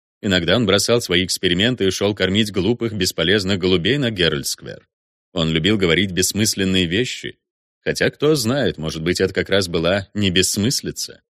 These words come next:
Хотя он был сложным человеком, и иногда его предсказания были недоступны пониманию обычного человеческого ума, это был настоящий гений. Он заглянул за ту странную и загадочную границу,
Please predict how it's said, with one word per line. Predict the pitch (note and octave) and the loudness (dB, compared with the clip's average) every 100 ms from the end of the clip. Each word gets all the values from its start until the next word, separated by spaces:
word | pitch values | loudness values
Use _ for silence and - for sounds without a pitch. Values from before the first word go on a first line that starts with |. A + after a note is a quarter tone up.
| _ _ _ _ _ _ _ _ | _ _ _ _ _ _ _ _
Хотя | D#2+ - B2+ | -2 0 0
он | E3 | 2
был | C#3 E3 | 2 2
сложным | - D#3 C#3+ A2 G#2 | 2 2 2 2 0
человеком, | - F2+ E2 B2+ C#3 G2 | 0 0 2 2 0 -2
и | D2 | -2
иногда | D2 D2 D2+ | -2 -2 2
его | F2 E2+ | 2 2
предсказания | D#2+ - - E2 F2 F#2 E2+ | -2 -4 -4 -2 0 0 2
были | F2+ F2 | 2 2
недоступны | F2 D#2+ - B2+ - B2+ | 2 0 0 -2 -2 -2
пониманию | A2+ G#2+ G#2+ G2+ | 0 0 0 0
обычного | F#2 G2 F#2+ F#2+ F#2 | 0 -2 -2 -2 -2
человеческого | E2+ E2 E2+ E2 D#2+ - D#2 | 0 0 2 0 -4 -4 -4
ума, | D2 C#2+ D2 - _ _ _ _ | -2 -2 -4 -6 _ _ _ _
это | - D2+ C#3+ D3 | 0 0 2 2
был | A2 G#2 A2 G#2 _ | 4 4 4 0 _
настоящий | - G2 G#2+ - G#2 D2 D2+ - E2+ | 0 0 0 0 0 0 -2 -4 -10
гений. | D2+ C2+ A1 G1+ - _ _ _ _ _ _ _ | -10 -10 -12 -14 -20 _ _ _ _ _ _ _
Он | - F#2 A#2+ | -2 0 2
заглянул | G#2 A2 A2 B2+ B2+ | 2 2 4 4 2
за | G#2 G2 | 0 0
ту | B2 | 2
странную | - - G#2 C3 A#2+ F#2+ F#2 - | 0 0 0 0 2 2 2 0
и | B2 | 0
загадочную | A2+ A#2+ A#2+ A2+ F#2 G2+ F2+ | 2 4 4 2 2 0 0
границу, | D#2+ D#2 C3+ - F#2 | 2 2 0 0 -2